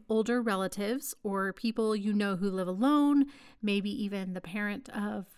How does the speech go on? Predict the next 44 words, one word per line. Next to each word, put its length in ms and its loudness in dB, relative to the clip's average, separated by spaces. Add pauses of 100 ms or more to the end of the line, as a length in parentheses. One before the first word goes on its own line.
(140)
a 100 -2
friend 360 4
of 100 4
yours. 600 2 (440)
I'm 60 -2
thinking 320 6
about 440 0
people 380 2
who 160 2
are 60 2
having 360 -2
an 60 -2
especially 540 0
tough 200 -4
time, 380 -4
and 180 0
you 120 0
could 160 0
give 140 2
them 160 2
the 100 -2
gift 420 -6
of 140 -8
your 340 2
time 420 -4
and 140 -4
conversation. 800 -4 (420)
I'll 100 2
be 140 2
the 140 2
first 280 2
to 60 2
admit, 400 4
I 160 2
don't 220 2
<laughs> 80 0
like 200 -2
to 80 -2
talk 280 0
on 100 -2
the 80 -2
phone 300 -2
very 180 0
much. 320 0